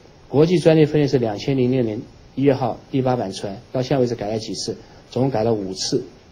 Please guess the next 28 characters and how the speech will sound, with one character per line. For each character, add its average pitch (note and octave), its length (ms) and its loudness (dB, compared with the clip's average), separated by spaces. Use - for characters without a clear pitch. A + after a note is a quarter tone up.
有 G#2 100 -10
没 - 20 -8
有 A#2+ 60 -8
看 B2 180 -4
到？ A#2 160 -4
不 D#3+ 80 2
过 D3+ 40 6
理 A#2+ 140 2
论 D3 160 2
上 C#3+ 160 0
是 B2+ 80 0
三， C#3 300 -2
三 C#3 240 -2
个 C#3 60 2
月 B2+ 80 2
改 F#2 180 -8
一 G2+ 80 -6
次 G2+ 200 -6
啊。 G2 120 -8
到 C#3+ 140 0
现 D3+ 160 0
在 C#3+ 40 4
为 C3+ 140 2
止 C3+ 100 0
五 G#2 220 -2
年 G#2+ 220 -4
的 C3 80 0
话， B2 280 -4